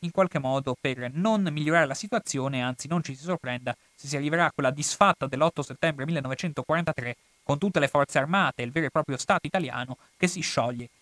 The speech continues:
come neve al sole. Ma prima dell'otto settembre però ci sono ancora dei giorni.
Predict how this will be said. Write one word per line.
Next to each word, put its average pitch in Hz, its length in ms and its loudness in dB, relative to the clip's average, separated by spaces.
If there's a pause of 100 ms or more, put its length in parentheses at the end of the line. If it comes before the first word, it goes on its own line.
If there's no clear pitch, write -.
(100)
come 151 240 2
neve 131 220 0
al 113 100 -2
sole. - 340 -12 (220)
Ma 180 100 -2
prima 202 240 2
dell'otto 220 300 2
settembre 208 480 2
però 180 220 4
ci 151 120 -4
sono 185 200 0
ancora 143 280 0
dei 127 160 -4
giorni. 120 380 -16